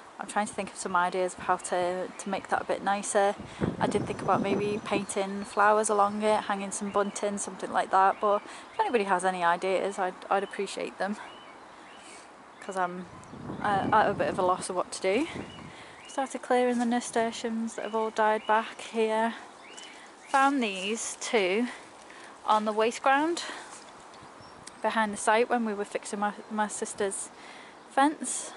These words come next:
Um, I'm gonna clean them up, spray them and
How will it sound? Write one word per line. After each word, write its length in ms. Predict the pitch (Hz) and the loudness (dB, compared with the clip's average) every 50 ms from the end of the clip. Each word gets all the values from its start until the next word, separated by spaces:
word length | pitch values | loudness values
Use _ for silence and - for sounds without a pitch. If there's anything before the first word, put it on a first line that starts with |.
| - - - - - - - | -16 -18 -20 -20 -16 -2 0
Um, 480 | 208 214 208 202 202 196 196 196 - - | 2 4 4 4 2 0 -2 -6 -6 -6
I'm 140 | - 208 208 | -6 -2 0
gonna 400 | 220 214 208 202 202 208 208 202 - - - - - - - - - - - - | 0 2 4 4 2 2 0 -2 -8 -14 -18 -20 -20 -20 -20 -20 -20 -20 -18 -6
clean 280 | - - 247 247 233 | 0 2 2 4 2
them 120 | 226 208 190 | 2 2 2
up, 140 | 185 - - - - - | 0 0 0 -4 -12 -10
spray 420 | - - - - - 202 190 190 | -8 -8 -2 2 4 4 4 4
them 200 | 208 226 240 240 | 4 4 2 2
and 120 | 233 214 | 2 0